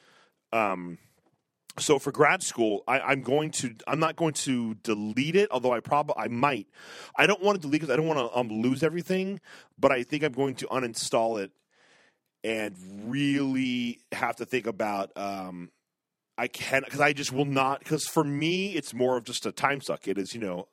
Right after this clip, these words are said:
um, it's five minutes here, ten minutes there,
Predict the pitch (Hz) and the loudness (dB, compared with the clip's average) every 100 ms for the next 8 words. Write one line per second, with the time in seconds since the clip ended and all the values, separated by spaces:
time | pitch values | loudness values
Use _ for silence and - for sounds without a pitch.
0 | - - 98 95 92 92 - - - - | -20 -12 -6 -6 -6 -10 -16 -20 -20 -20
1 | _ 147 - 135 131 139 127 - 131 120 | _ -2 2 2 2 -2 -4 -4 -2 0
2 | 113 107 - - - - _ _ _ _ | 0 -4 -10 -20 -20 -20 _ _ _ _
3 | _ _ _ _ 160 139 135 120 - 120 | _ _ _ _ 2 2 0 -2 2 2
4 | 110 104 | 4 0